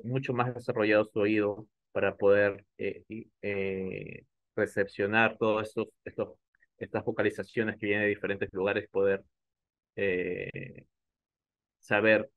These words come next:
qué especie están escuchando, ¿no? De acuerdo a la, a la, a los conocimientos que han adquirido.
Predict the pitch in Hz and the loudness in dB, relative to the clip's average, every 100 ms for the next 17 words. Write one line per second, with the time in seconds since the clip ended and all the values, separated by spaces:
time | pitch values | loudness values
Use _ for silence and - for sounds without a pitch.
0 | _ - 107 - 107 98 101 - 98 98 | _ 2 2 2 -2 -2 -6 -6 -6 -8
1 | 101 - 95 90 95 127 107 101 95 98 | -12 -8 -8 -8 -10 -14 -16 -8 -4 -4
2 | 95 - 92 92 90 - 98 92 - 98 | -6 -8 -10 -10 -12 -12 -12 -12 -10 -8
3 | 92 95 95 101 98 95 95 95 95 87 | -6 -8 -10 -10 -8 -6 -6 -6 -8 -10
4 | 90 | -10